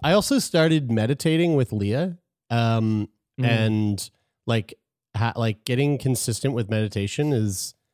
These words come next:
Speaker 1: has been, like, I'll notice the day, like, if, if it's a day that I don't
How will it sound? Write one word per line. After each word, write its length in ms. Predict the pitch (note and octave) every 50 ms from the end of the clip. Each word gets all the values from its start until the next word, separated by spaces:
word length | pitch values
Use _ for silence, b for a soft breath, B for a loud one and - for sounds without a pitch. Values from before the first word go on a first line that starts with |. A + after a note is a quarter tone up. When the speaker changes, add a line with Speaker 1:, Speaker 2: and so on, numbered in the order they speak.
| _ _ _ -
Speaker 1:
has 180 | B2 A#2 G#2+ F#2+
been, 520 | - A#2 A2+ A2 G#2+ G#2 G2+ G2+ G2 G2 b b b b b b -
like, 120 | B2+ B2
I'll 120 | C3+ C#3+
notice 360 | D3 C#3+ C#3 C#3 C#3 C#3+ - -
the 120 | C3+ B2+
day, 200 | A2 A#2+ A#2+ A#2
like, 220 | - A2+ A2 G#2 A2+
if, 160 | A2+ G#2 - -
if 120 | C3 G#2+
it's 120 | A2+ G#2+ A#2+
a 60 | G#2
day 200 | F#2+ A#2 A#2 B2
that 140 | C3 B2 A#2+
I 80 | G#2+
don't 500 | G2+ F#2+ - F#2 F2+ G#2+ C#3 - - -